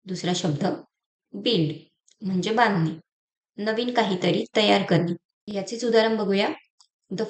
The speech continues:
fire completely destroyed the building. आगीमुळे इमारत पूर्णपणे नष्ट झाली. नेक्स्ट वर डिटॅच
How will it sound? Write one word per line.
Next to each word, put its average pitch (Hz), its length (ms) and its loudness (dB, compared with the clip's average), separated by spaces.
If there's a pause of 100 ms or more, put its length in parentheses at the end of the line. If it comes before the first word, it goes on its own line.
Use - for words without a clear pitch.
fire 240 340 4
completely 226 540 2
destroyed 190 500 6
the 220 140 -2
building. 165 400 2 (400)
आगीमुळे 226 440 -2
इमारत 226 440 2 (180)
पूर्णपणे 226 480 0
नष्ट 196 320 -2
झाली. 190 360 2 (1400)
नेक्स्ट 170 360 -6
वर 175 100 0 (920)
डिटॅच - 540 -4